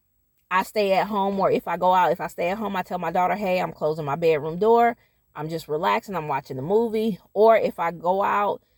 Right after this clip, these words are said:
I could sit on the patio or I will, you know, make some time to go to the movies on Tuesdays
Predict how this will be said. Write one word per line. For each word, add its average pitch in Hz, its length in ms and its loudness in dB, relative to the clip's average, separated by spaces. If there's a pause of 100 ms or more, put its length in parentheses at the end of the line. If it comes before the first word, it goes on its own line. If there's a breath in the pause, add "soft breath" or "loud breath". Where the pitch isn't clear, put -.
(140)
I 143 80 -8
could 147 140 -12
sit 156 200 -4
on 135 120 -6
the 123 60 -10
patio 208 520 0
or 202 400 2 (160)
I 165 140 -4
will, 175 400 2 (1040)
you 233 140 -4
know, 220 120 4
make 180 240 0
some 208 140 -8
time 185 240 -4
to 170 60 -2
go 175 120 0
to - 100 -10
the 185 60 -4
movies 175 420 -4
on 156 160 -4
Tuesdays 185 640 -4